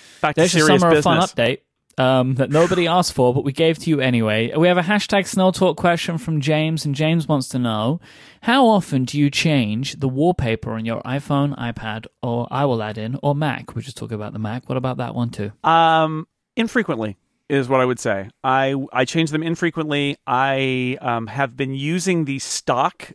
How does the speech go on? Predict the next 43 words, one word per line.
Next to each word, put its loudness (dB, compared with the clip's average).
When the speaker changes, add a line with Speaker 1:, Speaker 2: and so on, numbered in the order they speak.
Speaker 1:
It's -8
actually 0
really 0
funny -2
'cause -8
people -6
see -6
it -2
and -6
they're -6
like, -14
"Where -8
did -10
you -8
get -4
that -6
wallpaper 2
on 4
my 4
Speaker 2:
<laughs> 2
Speaker 1:
iPhone?" 2
Speaker 2:
Yeah. -8
Uh-huh. -2
Speaker 1:
And 2
it's -2
the, 0
it's 0
the 2
six -2
color 0
a-, 0
ra-, -2
apple 0
rainbows, 2
Speaker 2:
Yep. -2
Speaker 1:
uh, 0
going -2
across. -2
And, 2
um, 0
that's -2
a -4
stock -2